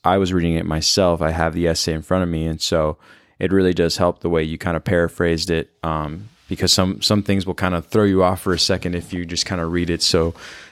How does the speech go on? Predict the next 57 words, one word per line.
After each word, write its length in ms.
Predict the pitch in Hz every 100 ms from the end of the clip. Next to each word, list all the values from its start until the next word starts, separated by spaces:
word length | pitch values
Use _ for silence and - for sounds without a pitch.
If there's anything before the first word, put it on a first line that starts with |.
| _ -
um, 460 | 98 92 90 - -
so 240 | - - 107
much, 200 | 95 98
like, 100 | 92
into 280 | 92 95
a 60 | 85
run-on. 500 | 87 95 90 82 87
You 120 | 95
know, 100 | 90
you're 180 | 92 87
like, 180 | 82 90
"Oh, 260 | 95 85 -
am 120 | 95
I 80 | 85
absorbing 540 | 82 85 92 92 90 85
all 100 | 85
the 80 | 87
information?" 680 | 85 87 85 85 90 82 82 _ _ _ _ - - 117
And 80 |
that's 160 | 127 131
much 180 | 123 113
like 100 | 92
a 40 |
lot 200 | 90 101
of 80 | 117
occult 360 | 82 - 90 87
reading. 240 | 87 85
Like, 140 | 85 82
I 60 |
was 120 | 85
thinking 220 | - 95 87
about, 220 | 82 -
the 60 |
book 200 | 87 98
I 40 | 98
was 100 | 85
talking 200 | 90 87
about 140 | 82
was 180 | 82 76 - - - - _
the 80 | 101
Book 160 | 107
of 80 | 98
All 160 | 85 85
Ages. 440 | 92 95 87 82
There 160 | 90 85
are 60 |
certain 440 | 80 - 95 82 90 - - _
moments 420 | 107 107 101 95 101
where 180 | 90
I 40 | 85
read 380 | 87 95 101 95 _ _ -
through 180 | 104 90
things 460 | 92 90 - - _ _ _ -
by 140 | 95
Manly 260 | 98 98 92
P. 140 | 92
Hall, 400 | 90 95 90 85